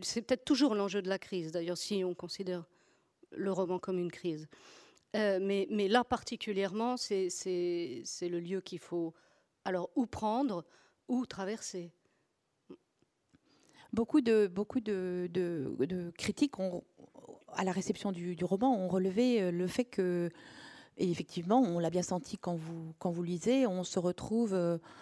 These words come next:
Speaker 2: euh, projeté dans, dans ce lieu, euh,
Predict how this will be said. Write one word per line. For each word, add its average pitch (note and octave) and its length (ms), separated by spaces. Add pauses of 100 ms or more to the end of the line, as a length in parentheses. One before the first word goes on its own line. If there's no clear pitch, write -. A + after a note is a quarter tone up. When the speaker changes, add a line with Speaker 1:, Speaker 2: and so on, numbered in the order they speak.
(220)
Speaker 2:
euh, E3 300
projeté G#3+ 440
dans, E3+ 160 (100)
dans E3+ 220
ce - 260
lieu, A3 560
euh, E3+ 460